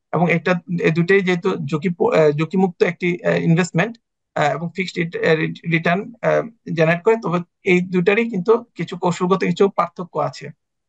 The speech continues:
বিশেষ করে হচ্ছে যে সঞ্চয়পত্র হচ্ছে যে একটা নন ট্রেডেবল ইনস্ট্রুমেন্ট। এটা, আহ, সা-, জাতীয় সঞ্চয় অধিদপ্তর কাছ থেকে একজন, আহ, মানে, আহ, ইন-, আহ, ইনভেস্টর মানে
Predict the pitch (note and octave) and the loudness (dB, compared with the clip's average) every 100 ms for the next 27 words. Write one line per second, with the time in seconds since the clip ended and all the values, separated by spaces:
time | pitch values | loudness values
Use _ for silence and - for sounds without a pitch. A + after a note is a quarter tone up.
0 | _ - E3+ F#3 - G#3+ G#3 A3 G3+ F3+ | _ -4 -2 0 2 2 2 -4 -2 0
1 | F3 G3+ A3 A3 G#3 A3 G3+ G#3+ F3 G#3+ | 2 0 0 0 0 -2 0 0 2 -2
2 | C4 _ _ _ _ _ _ _ _ - | -2 _ _ _ _ _ _ _ _ 0
3 | E3 G#3 - G3+ F#3+ F#3+ E3+ D3+ - D3 | 2 2 0 0 0 -4 -4 -6 -6 -6
4 | C#3+ - F#3 A3+ B3 _ _ - D3+ D#3 | -4 -2 -2 -2 -6 _ _ -2 -2 -2
5 | D#3+ D3+ D#3+ G#3 G3 F3+ F#3+ F#3 F#3 G3+ | -4 0 0 0 0 0 2 0 2 0
6 | - A3 - _ _ F3+ - F3 _ G3+ | 2 -2 -2 _ _ -12 -6 -6 _ 0
7 | A#3 A#3 _ - E3 F3+ F#3 _ F3+ F3+ | 0 0 _ -8 -4 -4 -6 _ -2 -2
8 | F3 _ _ - E3+ D3+ D#3+ _ _ - | -4 _ _ -4 -2 0 -4 _ _ 0
9 | D3+ D3 D3 C#3 E3+ D3+ D#3 E3 D#3 - | 0 0 -8 -8 -2 0 0 -2 -2 -2
10 | E3 F3 F3 F#3 G#3+ G3+ _ _ _ - | 0 0 0 0 0 0 _ _ _ -6
11 | E3 - E3 D#3 | -6 0 0 0